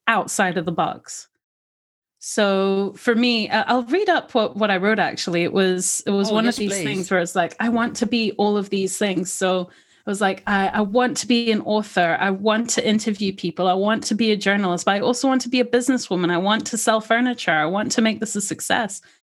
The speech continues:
Speaker 1: And it was all of these things. H-, how do you, how do you put your life together where it's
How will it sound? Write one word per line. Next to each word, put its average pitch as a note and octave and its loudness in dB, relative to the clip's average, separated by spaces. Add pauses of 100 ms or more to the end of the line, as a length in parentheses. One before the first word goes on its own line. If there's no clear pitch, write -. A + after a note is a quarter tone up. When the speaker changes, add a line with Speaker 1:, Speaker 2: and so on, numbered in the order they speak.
(380)
Speaker 1:
And G#3+ 2
it - -6
was A3+ 0 (100)
all A#3+ 2
of C4+ -4
these B3+ 0
things. A#3+ 0
H-, A3 0
how B3+ 0
do C#4+ 0
you, G#3+ 0 (420)
how B3+ 0
do C#4+ 2
you C4+ 2
put - -2
your A#3+ 2
life G3+ 0
together G3 0
where F#3 2
it's F#3+ -4